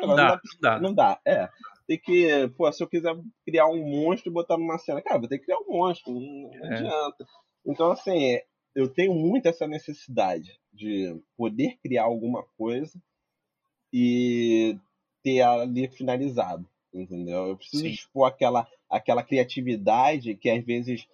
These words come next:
Speaker 2: a gente não consegue usar no nosso dia a dia, que foi, eu preciso jogar pra alguma coisa. É por isso que eu fico estudando três D, eu fico,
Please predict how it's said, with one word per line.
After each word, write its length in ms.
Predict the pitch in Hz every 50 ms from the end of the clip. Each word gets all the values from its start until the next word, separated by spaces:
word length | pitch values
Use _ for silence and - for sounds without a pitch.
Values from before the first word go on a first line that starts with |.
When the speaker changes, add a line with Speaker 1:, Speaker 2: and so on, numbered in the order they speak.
| _ _ _ _
Speaker 2:
a 40 | -
gente 160 | 123 123 -
não 100 | 156 156
consegue 500 | 151 - 143 135 - - 139 143 156 147
usar 520 | 143 123 113 107 107 107 113 135 151 139 - _ _ _ _
no 100 | - 110
nosso 280 | 110 107 110 - - 107
dia 180 | 104 110 104
a 40 | 98
dia, 460 | 92 90 92 95 110 127 135 120 104
que 80 | 101 _
foi, 160 | - 131 131 131
eu 60 | 123
preciso 240 | 127 127 127 - 135
jogar 300 | 139 147 127 120 117 113
pra 120 | - 131
alguma 260 | 123 117 127 131 -
coisa. 280 | - - 131 113 110 120
É 20 |
por 140 | 120 - 147
isso 100 | 156 -
que 80 | - 170
eu 40 |
fico 140 | 165 _ - 170
estudando 280 | - - 160 156 165
três 360 | - - 160 156 151 147 127
D, 360 | 117 123 131 143 151 139 127 127 _ _ _ _ _ _
eu 100 | - 107
fico, 680 | 113 - - 131 127 127 _ - 131 127 123 117 117